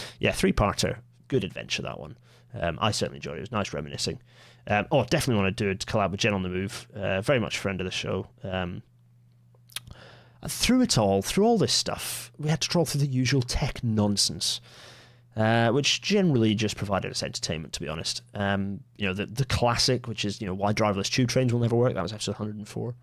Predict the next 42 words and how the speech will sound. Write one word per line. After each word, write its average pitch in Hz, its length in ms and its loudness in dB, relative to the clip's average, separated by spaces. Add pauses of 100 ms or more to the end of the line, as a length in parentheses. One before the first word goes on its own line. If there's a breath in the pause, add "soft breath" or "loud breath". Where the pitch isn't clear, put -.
(840 loud breath)
And 113 300 4
what 120 160 0
was 131 120 4
interesting 135 260 2
in 113 60 0
this 151 180 -2
one 101 80 -4
is 101 120 -6
that 120 140 -4
it 113 180 -12
gave 120 160 -2
me 110 80 -8
an 107 40 -12
excuse - 320 -4
to 117 100 -6
just, - 380 -8
um, 101 360 -4
go 123 120 2
to 107 140 0
hell 110 260 2
with, 104 420 -2
um, 104 220 -2
hidden 110 240 -4
information 107 480 0
and 104 80 -4
just 113 180 -4
go 120 80 0
through 113 200 -2
the 110 60 -6
network 104 220 -4
business 113 280 -4
case 113 180 0
from 113 120 -2
August 107 200 -4
twenty - 180 0
twenty, 123 320 -2
where 107 220 -2
T 113 240 -2
F 107 140 -4
L 101 140 2
looked - 280 0
at - 240 -4